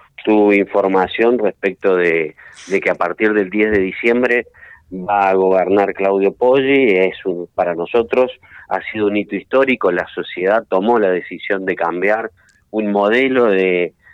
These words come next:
de actuación y de acción política que vino gobernando nuestra provincia durante cuarenta años. Así que ha sido muy importante este proceso electoral que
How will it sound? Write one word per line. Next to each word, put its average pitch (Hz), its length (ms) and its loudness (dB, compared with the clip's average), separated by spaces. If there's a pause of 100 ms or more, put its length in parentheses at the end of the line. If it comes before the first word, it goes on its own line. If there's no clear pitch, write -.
(180)
de 92 420 2
actuación 90 640 0
y 117 80 4
de 98 80 4
acción 101 360 -2
política 98 640 -2
que 87 100 -6
vino 98 260 0
gobernando 92 460 2
nuestra 87 280 -4
provincia 95 480 -2
durante 85 360 -4
cuarenta 92 500 0
años. 127 360 2 (500)
Así - 320 -10
que 95 600 0 (220)
ha 87 180 -8
sido 104 180 2
muy 131 320 2
importante 98 920 0
este - 180 -2
proceso 92 460 -4
electoral 87 640 0
que 87 380 2